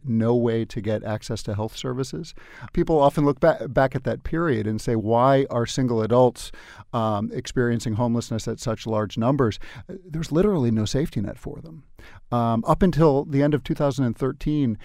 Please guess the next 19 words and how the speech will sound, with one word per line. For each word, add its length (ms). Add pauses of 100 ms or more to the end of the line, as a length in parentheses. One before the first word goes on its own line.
(560)
only 340
about 320
twenty 380
percent 580
of 160
the 200
individuals 580
that 120
we 140
saw 300
at 60
Healthcare 360
for 80
the 120
Homeless 360
were 160
eligible 400
for 160
Medicaid. 600